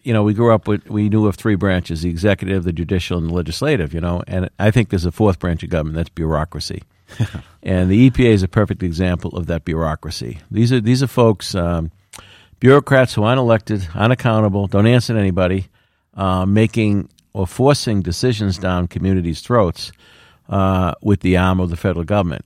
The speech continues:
And so, first of all, I think it's outrageous. The, the E P A's role should be partnering with communities, not,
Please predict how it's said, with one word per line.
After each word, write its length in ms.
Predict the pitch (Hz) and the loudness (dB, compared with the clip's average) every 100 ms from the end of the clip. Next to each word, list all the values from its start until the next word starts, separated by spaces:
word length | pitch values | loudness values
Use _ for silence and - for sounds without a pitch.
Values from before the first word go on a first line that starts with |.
| - | -10
And 380 | 90 85 80 - | -6 -6 -8 -10
so, 240 | - 98 90 | -4 -2 2
first 240 | 135 120 | 2 2
of 80 | 107 | 2
all, 80 | 98 | 2
I 80 | 92 | 2
think 140 | 92 | 0
it's 120 | 90 | -2
outrageous. 540 | 90 76 90 78 - - | -2 -2 -4 -6 -10 -4
The, 220 | 107 120 | 0 0
the 160 | 131 123 | 4 4
E 100 | 147 | 4
P 200 | 131 113 | 2 2
A's 180 | 101 | 2
role 260 | 95 113 104 | 4 4 4
should 280 | - 107 90 | 2 0 2
be 140 | 95 | -2
partnering 540 | - - 120 - 98 92 | 0 -4 -4 -4 -4 -2
with 280 | 82 - _ _ _ _ _ - | -4 -8 _ _ _ _ _ -4
communities, 640 | 95 92 82 78 78 - | 0 2 0 -4 -6 -6
not, 240 | - 98 | -2 -2